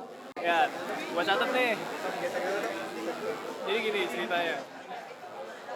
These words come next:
Aduh. Aduh, pokoknya keren abis deh. Entah mengapa yang ada di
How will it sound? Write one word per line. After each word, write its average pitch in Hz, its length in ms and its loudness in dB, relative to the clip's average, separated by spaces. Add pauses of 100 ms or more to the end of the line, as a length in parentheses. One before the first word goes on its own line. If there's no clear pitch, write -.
(220)
Aduh. 254 300 2 (1400)
Aduh, 269 240 0 (240)
pokoknya 285 280 4 (760)
keren 233 260 4
abis 254 240 2
deh. 311 160 4 (1800)
Entah 220 160 4
mengapa 220 380 4
yang 240 160 4
ada 220 160 2
di 220 160 -2